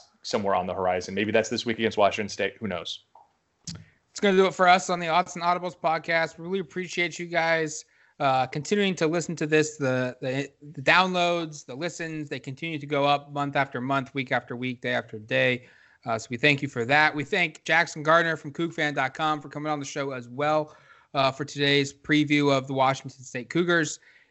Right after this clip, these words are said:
Speaker 2: And for tomorrow, stay on the lookout. Friday morning, we will have the podcast up and running for your final preview of the Washington State game, score predictions,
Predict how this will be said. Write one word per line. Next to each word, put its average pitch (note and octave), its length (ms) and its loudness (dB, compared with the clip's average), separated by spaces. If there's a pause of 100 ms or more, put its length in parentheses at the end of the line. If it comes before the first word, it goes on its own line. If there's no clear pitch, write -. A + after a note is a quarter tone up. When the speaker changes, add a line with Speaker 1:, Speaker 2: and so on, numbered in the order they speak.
(200)
Speaker 2:
And D#3 360 6
for E3+ 200 2
tomorrow, F3 480 6
stay F#3 200 2
on F#3+ 120 2
the F3+ 60 0
lookout. E3 440 2
Friday E3 640 2
morning, E3 400 -2
we D3+ 160 2
will D#3+ 120 0
have D#3 220 2
the E3 80 -4
podcast D#3 680 2
up D3+ 340 0
and D3+ 240 -2
running D#3 340 2
for D3 500 -4 (360)
your C3+ 160 2
final D3+ 380 4
preview D#3 500 2
of C#3+ 100 2
the D3 60 -2
Washington C#3 560 2
State C#3+ 240 2
game, C#3 240 4
score C#3 340 6
predictions, C#3 760 4